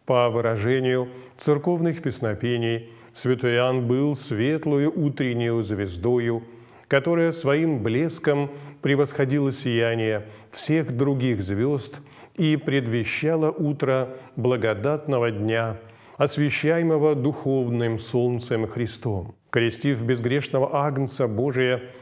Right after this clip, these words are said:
святой Иоанн вскоре мученически скончался,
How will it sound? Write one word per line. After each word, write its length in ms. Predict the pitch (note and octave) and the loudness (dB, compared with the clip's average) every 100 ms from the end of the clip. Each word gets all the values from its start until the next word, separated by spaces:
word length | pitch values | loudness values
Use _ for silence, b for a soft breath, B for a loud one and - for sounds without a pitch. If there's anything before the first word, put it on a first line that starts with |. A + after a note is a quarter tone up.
| B - | B -12
святой 440 | - C#3 C#3 D3+ | 0 0 2 2
Иоанн 240 | D#3+ E3 E3 | 4 2 0
вскоре 460 | E3 - D#3+ C#3+ | -4 0 2 2
мученически 800 | C#3 D#3 D3 C3+ B2+ B2+ A#2+ B2 | 2 0 0 -2 0 -2 -2 -4
скончался, 920 | A#2+ A2+ G#2 - B2 B2 - B2 A#2 | -2 -2 -2 -2 -2 -2 -2 -2 -2